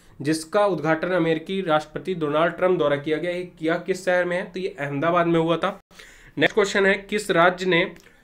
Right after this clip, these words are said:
नादू नेदू नाउ और देन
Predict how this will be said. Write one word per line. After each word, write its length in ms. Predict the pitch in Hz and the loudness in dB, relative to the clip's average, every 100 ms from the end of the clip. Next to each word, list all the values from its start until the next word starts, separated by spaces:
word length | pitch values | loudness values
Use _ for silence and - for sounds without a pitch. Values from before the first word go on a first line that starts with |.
| _ _ 135 | _ _ -2
नादू 540 | 147 160 165 220 233 - | 2 2 0 -4 -6 -10
नेदू 540 | 143 156 160 180 123 - _ _ _ - | 0 2 4 2 0 -8 _ _ _ -4
नाउ 300 | 147 175 202 | 0 0 0
और 180 | 165 156 | -2 -2
देन 380 | 143 151 127 | 0 0 0